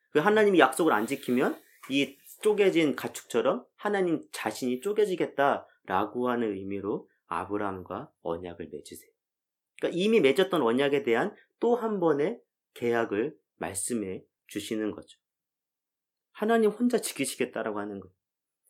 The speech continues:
아브라함, 너는 지킬 수 없는 존재라고 하는. 그러니까 아브라함이 지-, 이걸 같이 왔다 갔다 하면 아브라함이 약속을 못 지키면 어떻게 돼요?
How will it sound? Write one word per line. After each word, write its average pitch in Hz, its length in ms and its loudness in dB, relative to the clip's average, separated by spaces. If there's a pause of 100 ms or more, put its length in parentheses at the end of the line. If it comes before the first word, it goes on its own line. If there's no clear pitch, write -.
(120)
아브라함, 147 480 2
너는 113 260 -2
지킬 - 320 -6
수 123 160 -6
없는 98 320 -6
존재라고 107 580 -6
하는. 98 220 -12 (160)
그러니까 175 320 -2
아브라함이 196 480 4
지-, - 240 -6
이걸 185 300 6
같이 170 340 0
왔다 135 340 4
갔다 185 360 4
하면 165 360 2 (260)
아브라함이 175 520 4
약속을 139 360 2
못 - 140 0
지키면 143 300 -2
어떻게 123 320 0
돼요? 117 340 0